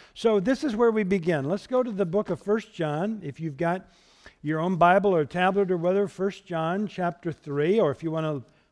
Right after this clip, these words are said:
pull a seat back Bible, page thirteen oh three. In First John chapter three. Notice what he says as we started verse one.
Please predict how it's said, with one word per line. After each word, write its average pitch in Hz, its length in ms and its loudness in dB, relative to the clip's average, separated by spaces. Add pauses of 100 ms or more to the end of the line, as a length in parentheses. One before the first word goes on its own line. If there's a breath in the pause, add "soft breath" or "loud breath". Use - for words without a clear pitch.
pull 175 220 -2
a 147 60 -4
seat 196 320 -4
back 170 300 -2
Bible, 180 320 2
page 165 320 -4
thirteen 185 500 -2
oh 170 140 -2
three. 143 640 -4 (3250)
In 135 80 -12
First 190 320 -4
John 180 480 -2 (840)
chapter 165 400 -6
three. 120 540 -6 (4000)
Notice 220 340 0
what 233 140 2
he 233 80 0
says 151 380 0
as 156 100 -6
we 156 140 -4
started 196 440 2
verse 175 320 -4
one. 113 460 -6